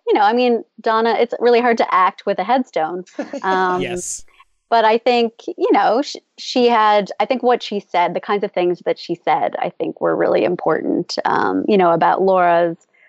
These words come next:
Speaker 1: problems still like,
Speaker 2: Yeah.
Speaker 1: continuing on, even though she's dead, you know, kind of getting at the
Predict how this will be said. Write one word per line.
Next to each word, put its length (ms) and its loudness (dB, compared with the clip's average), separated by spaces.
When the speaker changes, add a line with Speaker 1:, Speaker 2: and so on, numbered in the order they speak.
Speaker 1:
problems 580 0
still 880 0
like, 140 -4
Speaker 2:
Yeah. 40 -6
Speaker 1:
continuing 520 2
on, 280 2
even 240 0
though 160 0
she's 380 -4
dead, 500 0
you 80 -4
know, 400 -6
kind 160 -4
of 60 -10
getting 240 0
at 200 -4
the 180 -2